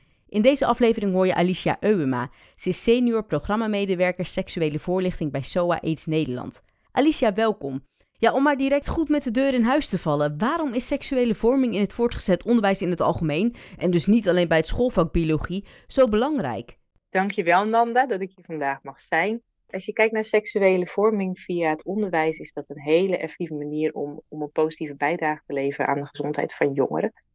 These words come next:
Speaker 2: En voor jullie als docenten dus voor, voor jouw leerlingen. En, eh, ja, als je er aandacht aan besteedt, stel je jongeren in staat om leuke, veilige en gewenste liefdesrelaties en, en ook seksualiteit te ontwikkelen. En dat is heel erg nodig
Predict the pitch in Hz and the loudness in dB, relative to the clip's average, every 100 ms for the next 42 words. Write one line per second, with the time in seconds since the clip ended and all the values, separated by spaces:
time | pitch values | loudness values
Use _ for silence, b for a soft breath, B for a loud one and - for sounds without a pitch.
0 | _ - 147 - 151 156 151 143 147 - | _ 0 0 0 2 4 2 0 -2 0
1 | 165 160 147 147 - 160 139 135 _ - | 0 0 -4 -4 -10 -4 -4 -4 _ -8
2 | 143 139 147 208 226 151 123 - _ _ | -6 -4 0 2 2 0 -2 -12 _ _
3 | _ _ _ _ _ - 170 170 175 - | _ _ _ _ _ -6 -2 -2 -2 -8
4 | _ _ - 160 165 170 - 190 - 196 | _ _ -12 -10 -6 -6 -4 -4 -4 -2
5 | 190 233 254 247 190 180 - 151 151 - | -2 -2 -4 -4 -6 -6 -6 -2 -2 -2
6 | _ _ _ - 185 180 180 185 175 160 | _ _ _ -2 0 2 0 0 -2 -4
7 | 156 - 180 190 190 - 160 160 b b | -6 -6 -2 -2 -2 -6 -6 -6 b b
8 | b b _ 170 180 214 220 185 - 170 | b b _ 0 4 4 2 -6 0 2
9 | 170 165 165 151 151 147 147 175 - 151 | 0 -2 -8 -10 -10 -2 0 0 0 -2
10 | 147 151 - 143 - 139 139 135 - 143 | -2 -4 -4 -6 -4 -4 -4 -6 -8 -10
11 | - 139 - 156 - - - - - 147 | -8 -10 -6 -6 -6 -6 -6 -6 -8 -6
12 | 151 143 - - 143 - - - - _ | -2 0 0 -6 -4 -8 -6 -10 -12 _
13 | b b b _ - 175 190 196 226 208 | b b b _ -4 0 2 2 4 4
14 | 180 175 165 160 196 302 - | 2 -4 0 0 0 -4 -10